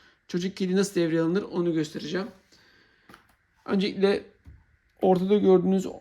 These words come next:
program düğmesinden cihazımı açıyorum. Cihaz açıldıktan sonra kontrol paneli üzerindeki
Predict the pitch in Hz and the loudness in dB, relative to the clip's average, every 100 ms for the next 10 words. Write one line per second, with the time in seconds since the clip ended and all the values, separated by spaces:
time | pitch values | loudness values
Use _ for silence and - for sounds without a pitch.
0 | - _ _ _ - 180 185 185 165 160 | -18 _ _ _ -2 2 2 2 2 0
1 | - 165 190 - - - 214 185 170 185 | -2 0 0 -2 -10 -12 0 2 2 2
2 | 175 175 160 - - - _ _ - _ | 0 0 -2 -4 -14 -20 _ _ -20 _
3 | _ _ _ _ _ _ _ _ _ _ | _ _ _ _ _ _ _ _ _ _
4 | _ _ _ _ _ _ _ _ _ _ | _ _ _ _ _ _ _ _ _ _
5 | _ _ _ _ _ _ _ _ _ - | _ _ _ _ _ _ _ _ _ -6
6 | 185 202 196 185 180 202 190 180 165 - | -4 -2 -4 -4 -4 -2 -2 -4 -6 -8
7 | - _ _ _ - _ _ _ _ _ | -14 _ _ _ -20 _ _ _ _ _
8 | _ _ _ _ _ _ _ _ _ _ | _ _ _ _ _ _ _ _ _ _
9 | _ _ _ - 185 175 185 202 202 196 | _ _ _ -2 2 2 4 4 4 4
10 | 185 196 175 175 165 160 156 202 | 4 2 2 4 2 0 -2 -6